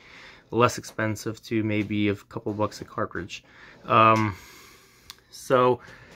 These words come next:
it does have a fax. It has a network connectivity with the Ethernet cable,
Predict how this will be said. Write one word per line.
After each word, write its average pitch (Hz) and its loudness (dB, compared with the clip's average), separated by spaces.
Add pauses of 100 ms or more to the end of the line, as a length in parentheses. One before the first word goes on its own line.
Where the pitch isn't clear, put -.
(720)
it 127 4
does 143 6
have 135 4
a 135 2
fax. 131 2
It - -4
has 117 -2
a - -14
network 123 0
connectivity 131 0
with 120 -2
the 117 -2
Ethernet 120 -2
cable, 143 -4